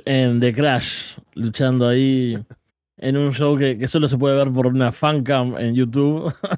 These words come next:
A este paso es lo que, lo que va a terminar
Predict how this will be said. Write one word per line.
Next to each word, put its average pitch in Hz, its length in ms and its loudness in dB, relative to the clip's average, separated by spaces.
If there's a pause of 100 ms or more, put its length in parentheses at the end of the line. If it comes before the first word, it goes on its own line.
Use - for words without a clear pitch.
(1160)
A 151 100 2
este 160 240 0
paso 156 540 0
es 139 100 2
lo 135 140 2
que, 113 360 0
lo 113 80 2
que 113 60 0
va 135 80 2
a 147 40 2
terminar 147 380 2